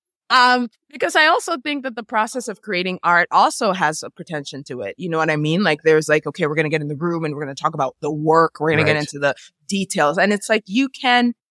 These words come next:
Speaker 1: you can achieve greatness with kindness. You can achieve greatness with patience. You can agree,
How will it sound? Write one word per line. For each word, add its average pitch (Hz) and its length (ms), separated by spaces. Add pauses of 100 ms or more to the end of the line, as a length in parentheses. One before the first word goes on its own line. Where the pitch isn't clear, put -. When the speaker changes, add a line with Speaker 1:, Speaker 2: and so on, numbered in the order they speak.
(200)
Speaker 1:
you 247 200
can 294 160
achieve 240 560
greatness 180 420
with - 140
kindness. 170 560
You 180 80
can 175 140
achieve 185 360
greatness 156 480
with 147 160
patience. 180 540
You 151 60
can 147 120
agree, 147 220